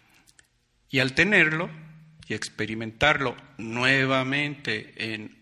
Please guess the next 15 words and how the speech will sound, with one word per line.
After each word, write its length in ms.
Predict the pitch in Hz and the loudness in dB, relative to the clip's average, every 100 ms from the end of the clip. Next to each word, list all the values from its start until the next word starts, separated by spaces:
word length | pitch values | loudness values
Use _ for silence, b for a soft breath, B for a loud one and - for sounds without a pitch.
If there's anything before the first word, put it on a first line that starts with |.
| - | -14
un, 520 | 117 127 131 123 127 b b b b _ _ _ _ _ _ _ _ _ _ _ | -8 -6 -6 -8 -16 b b b b _ _ _ _ _ _ _ _ _ _ _
una 220 | 123 117 | -2 -2
sustancia 840 | - 113 - - 139 135 135 120 | -2 -4 -8 0 0 2 -2 -2
burda 580 | 117 139 147 135 - 113 | 0 0 -2 -2 -4 -4
como 220 | - 107 | -6 -8
sería 320 | 107 120 117 123 | -6 -4 -2 -2
el 120 | 120 | -2
ser 280 | - 127 127 | -2 0 0
humano, 720 | 127 135 135 120 113 - - _ - | 0 2 2 0 -6 -14 -20 _ -12
experimentarlo 1120 | 110 - 127 107 107 107 - 127 135 131 139 | -12 -10 -8 -8 -8 -12 -2 0 2 0 -2
en 100 | 147 | 0
él, 220 | 135 139 - - - b b b b b b b b _ _ - | -2 -2 -12 -20 -20 b b b b b b b b _ _ 0
vamos 340 | 139 180 180 | 4 4 2
a 120 | 175 | -2
conocer 720 | 170 156 151 - 185 175 - | -2 -4 -4 -2 -2 -4 -12